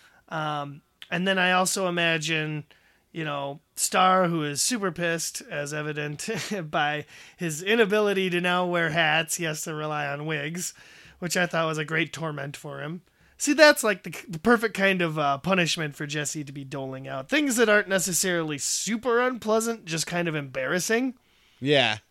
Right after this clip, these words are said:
Speaker 2: yeah.
Speaker 1: Right?
Speaker 2: Typically, that's what he does. I don't think he's killed anybody with a word yet.
Speaker 1: Yeah, it's, it's a lot more clever
Speaker 2: At least
Speaker 1: that
Speaker 2: not on
Speaker 1: way.
Speaker 2: purpose.
Speaker 1: Sure,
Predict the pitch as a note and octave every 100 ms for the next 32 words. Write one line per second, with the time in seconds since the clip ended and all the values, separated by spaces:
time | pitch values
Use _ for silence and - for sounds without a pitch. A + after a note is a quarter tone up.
0 | - A#2 A#2 G2+ G#2 _ _ _ _ _
1 | - G3+ A3 A#2+ A2+ G#2+ G2 - G2 F2+
2 | F2+ F2+ G2+ - A#2+ C#3+ C#3+ C3 C3+ A#2
3 | A#2 - B2+ A#2 G2 F#2+ F#2 F2+ F2+ F2+
4 | F#2+ F2+ E2+ F2 F2 F2 _ _ _ _
5 | A3+ F3+ C#3 D3 D#3 G#3 F#3 - - B3
6 | B3 F#3+ E3 - E3 D3 G3+ B2+ G3 F3
7 | C#3 C3 C#3 A#2+ G#2+ - - - - _
8 | _ _ _ _ - - G3+ B2+